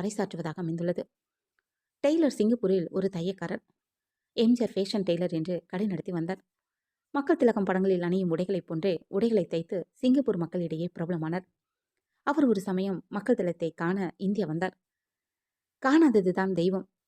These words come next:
நீங்கள் கண்கண்ட தெய்வம். தெய்வம்னா காணிக்கை செலுத்தணும். நானும் ஒரு காணிக்கை கொண்டு வந்திருக்கிறேன்." ஒரு சூட் என்று கொடுத்தார். "அளவு எது,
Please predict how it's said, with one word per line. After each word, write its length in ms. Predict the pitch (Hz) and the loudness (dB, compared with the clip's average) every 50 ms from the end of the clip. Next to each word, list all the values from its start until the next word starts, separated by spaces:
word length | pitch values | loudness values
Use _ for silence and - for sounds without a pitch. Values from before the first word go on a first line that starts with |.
| - | -4
நீங்கள் 300 | - 190 196 190 185 170 | 0 2 2 4 2 2
கண்கண்ட 420 | - - 180 190 - 240 214 202 190 | 0 0 -2 0 0 0 0 0 0
தெய்வம். 380 | 190 175 170 170 185 - - _ _ _ _ _ _ - 156 | 0 -2 -2 -2 -4 -8 -10 _ _ _ _ _ _ -2 2
தெய்வம்னா 500 | 170 180 202 220 226 220 214 220 214 190 - _ | 2 4 4 4 2 2 2 0 -2 -4 -8 _
காணிக்கை 380 | _ - 190 214 240 240 214 190 | _ -2 -2 0 0 0 0 0
செலுத்தணும். 380 | - 175 165 - 190 185 185 - _ _ _ _ _ _ _ _ - | 0 0 -2 -2 -2 -4 -4 -6 _ _ _ _ _ _ _ _ -2
நானும் 280 | 220 226 254 269 240 | 0 2 2 2 2
ஒரு 140 | 185 175 190 | 0 0 -2
காணிக்கை 360 | - - 190 220 247 - 190 | -2 -2 -2 -2 0 0 -2
கொண்டு 200 | 190 - 170 165 | -2 -2 -2 -2
வந்திருக்கிறேன்." 520 | 170 175 156 180 180 - - 175 180 - _ _ _ _ _ _ _ _ _ _ - | -2 -2 -2 -4 -4 -4 -4 -4 -4 -4 _ _ _ _ _ _ _ _ _ _ -4
ஒரு 320 | - 170 180 175 165 160 | -2 -2 0 -2 -2 -4
சூட் 320 | - - - 262 269 269 220 | -6 -4 -2 -2 0 0 0
என்று 200 | 185 165 156 185 | 0 0 0 -2
கொடுத்தார். 440 | - 160 156 - - 196 - _ _ _ _ _ _ _ _ _ _ _ _ _ | -4 -4 -4 -4 -8 -8 -8 _ _ _ _ _ _ _ _ _ _ _ _ _
"அளவு 340 | - 208 220 269 277 262 190 | -4 0 0 2 2 2 2
எது, 280 | 180 175 - 185 - | 2 0 0 -4 -8